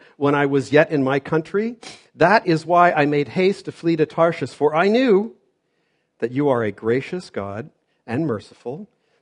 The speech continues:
slow to anger and abounding in steadfast love, and relenting from disaster. Therefore now, O Lord, please take my life from me, for it is better for me to die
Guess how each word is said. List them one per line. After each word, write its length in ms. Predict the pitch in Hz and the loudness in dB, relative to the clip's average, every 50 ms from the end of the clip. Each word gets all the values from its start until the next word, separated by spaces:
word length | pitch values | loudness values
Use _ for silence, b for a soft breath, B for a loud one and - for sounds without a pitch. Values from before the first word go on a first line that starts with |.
| - | -20
slow 360 | - - - 139 135 139 160 175 | -18 -10 -4 0 2 2 2 2
to 160 | 196 185 151 | 0 -2 -2
anger 420 | 127 113 110 107 117 131 147 156 _ - | -2 -4 -4 -4 -6 -8 -8 -10 _ -10
and 140 | - 120 120 | -6 -6 -6
abounding 600 | 117 110 - 156 160 170 165 156 127 123 120 117 | -4 -4 -2 0 0 0 0 0 -2 -2 -4 -4
in 100 | 120 123 | -6 -6
steadfast 840 | - - - - 131 127 123 - - - 135 127 123 120 - - | -8 -6 -2 0 0 0 0 -4 -4 -4 -4 -4 -4 -6 -12 -8
love, 540 | - 117 120 117 107 95 87 _ _ _ _ _ _ _ _ _ _ _ - | -4 -2 0 0 -2 -4 -8 _ _ _ _ _ _ _ _ _ _ _ -6
and 180 | 127 143 156 151 | -2 0 2 4
relenting 480 | 156 151 160 190 214 214 - 185 165 | 4 4 4 4 2 2 0 -2 -4
from 160 | 156 - 170 160 | -2 -2 -2 -2
disaster. 680 | 156 160 147 170 165 175 170 156 - - - 98 - _ _ _ _ _ _ _ _ _ _ _ _ _ _ _ _ _ _ _ _ _ _ _ | -2 0 4 6 6 6 4 2 -2 -10 -16 -16 -16 _ _ _ _ _ _ _ _ _ _ _ _ _ _ _ _ _ _ _ _ _ _ _
Therefore 460 | - 147 151 151 156 - - 123 110 107 | 0 0 2 2 0 -2 -2 -4 -2 -2
now, 340 | 113 120 120 110 95 - - - | -2 -4 -4 -6 -8 -10 -6 -2
O 100 | 175 160 | 0 0
Lord, 540 | 151 143 131 131 135 127 120 104 87 - _ _ _ _ _ _ _ _ _ _ _ _ _ _ | 0 0 0 0 0 2 0 0 -2 -6 _ _ _ _ _ _ _ _ _ _ _ _ _ _
please 680 | _ - 143 180 202 165 92 - _ - - - _ _ _ _ _ _ _ _ _ _ _ _ _ _ _ _ _ _ _ _ _ _ | _ -6 -2 -2 0 -2 -4 -6 _ -20 -20 -20 _ _ _ _ _ _ _ _ _ _ _ _ _ _ _ _ _ _ _ _ _ _
take 200 | - - 175 175 | -6 -6 -6 -4
my 140 | - 143 127 | -4 -6 -4
life 240 | 120 123 143 160 156 | -4 -4 -6 -6 -8
from 220 | - - 107 98 | -12 -16 -16 -16
me, 180 | 95 92 92 _ _ _ _ _ _ _ _ - B B B B _ _ _ _ | -16 -18 -20 _ _ _ _ _ _ _ _ -20 B B B B _ _ _ _
for 200 | _ - 120 117 | _ -2 0 0
it 80 | 113 117 | 0 0
is 100 | 110 - | -2 -4
better 240 | - 123 123 131 143 | -4 -2 -2 -2 -4
for 160 | - - 123 | -6 -8 -8
me 160 | 117 113 110 | -8 -6 -8
to 100 | - - | -8 -10
die 460 | 95 - 107 107 104 98 92 95 104 | -10 -8 -6 -6 -6 -8 -10 -14 -20